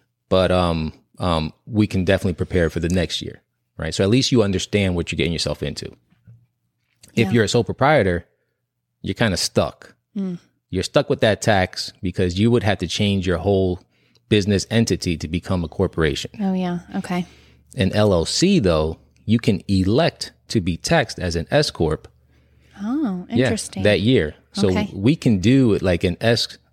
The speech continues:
Speaker 1: uh, an election for an S Corp and then run one payroll where you pay the tax in
Speaker 2: Hmm.
Speaker 1: for that, w-, for the money that you've withdrawn throughout the year.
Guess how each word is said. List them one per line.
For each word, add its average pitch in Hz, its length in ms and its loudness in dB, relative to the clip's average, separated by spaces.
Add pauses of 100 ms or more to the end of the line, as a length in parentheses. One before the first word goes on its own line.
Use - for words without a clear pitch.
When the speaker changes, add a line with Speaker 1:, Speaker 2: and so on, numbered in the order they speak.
(100)
Speaker 1:
uh, 87 220 0
an 95 160 -2
election 90 500 0
for 101 200 -2
an 95 80 2
S 127 180 2
Corp 82 340 -2 (460)
and 107 200 2
then 98 140 2
run 101 440 2 (320)
one 107 320 2
payroll 87 640 2 (540)
where 92 120 2
you 98 120 2
pay 101 140 2
the 82 100 -2
tax 131 380 0
in 85 360 0 (320)
Speaker 2:
Hmm. 208 240 -4
Speaker 1:
for 113 300 0
that, 90 320 2
w-, 98 180 -2
for - 140 -2
the 98 80 2
money 107 220 2
that 95 100 4
you've 92 420 0 (100)
withdrawn 104 480 2
throughout 90 220 2
the 85 100 -6
year. 117 400 2